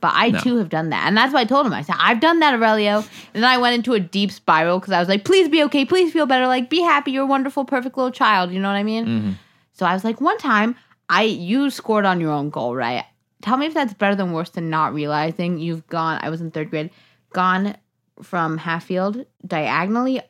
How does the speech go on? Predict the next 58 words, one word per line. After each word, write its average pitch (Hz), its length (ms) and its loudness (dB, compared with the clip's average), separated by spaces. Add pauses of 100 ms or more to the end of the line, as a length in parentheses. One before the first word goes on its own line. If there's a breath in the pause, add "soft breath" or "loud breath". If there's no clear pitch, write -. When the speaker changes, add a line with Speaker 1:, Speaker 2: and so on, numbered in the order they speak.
Speaker 1:
off 190 440 -2
your 208 120 -2
field 175 340 -4
into 185 360 -8
the 180 120 -2
wrong 165 520 0
game." 156 160 2
Speaker 2:
Oh, - 20 8
you 180 160 6
told 202 160 6
me 196 80 6
about 120 200 2
that. 113 140 2
Yeah, 120 200 2
yeah. 104 260 -2 (200)
Speaker 1:
Been 180 200 -2
like, 165 180 -2
"Why 165 240 2
is 165 220 -6
n-, 165 180 -8 (100)
I'm 151 200 0
so 175 440 0
effing 180 320 -4
fast." 151 680 -2
Speaker 2:
I 117 80 -2
think 156 280 0
that 131 180 4
Speaker 1:
Come 180 160 2
Speaker 2:
one, - 20 0
Speaker 1:
at 160 240 2
Speaker 2:
that 135 140 4
might 123 120 0
Speaker 1:
me 139 80 -4
Speaker 2:
be - 60 0
worse. - 540 -6
Speaker 1:
and 175 120 -6
scored 170 380 0
in 160 160 0
a 156 80 -2
goal 156 300 -2
in 147 80 -2
another 147 320 -4
game. 143 180 -6
It's 156 100 -4
like 165 200 -2
in 156 200 -2
bowling 147 420 -2
when 139 140 -4
you 139 80 -2
go 143 200 -6
in 143 80 -4
the 143 100 -6
wrong 139 320 -6
lane, 143 300 -4
except 151 380 -6
Speaker 2:
<laughs> 151 120 -12
Speaker 1:
worse. 165 580 0
Speaker 2:
Yeah. 98 300 0